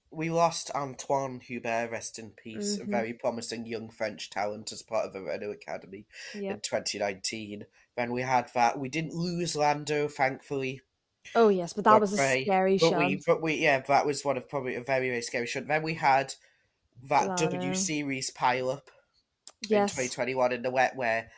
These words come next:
Speaker 1: every, where we had cars on top of each other, cars in the
Speaker 2: Oof.
Speaker 1: barrier and things. That probably was one of the most distressing moments in my life.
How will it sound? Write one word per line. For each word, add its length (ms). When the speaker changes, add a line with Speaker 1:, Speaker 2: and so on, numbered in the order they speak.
Speaker 1:
every, 300
where 340
we 100
had 180
cars 320
on 100
top 260
of 80
each 200
other, 100
cars 320
in 80
the 40
Speaker 2:
Oof. 40
Speaker 1:
barrier 260
and 100
things. 280
That 460
probably 580
was 240
one 140
of 60
the 60
most 280
distressing 520
moments 320
in 80
my 120
life. 680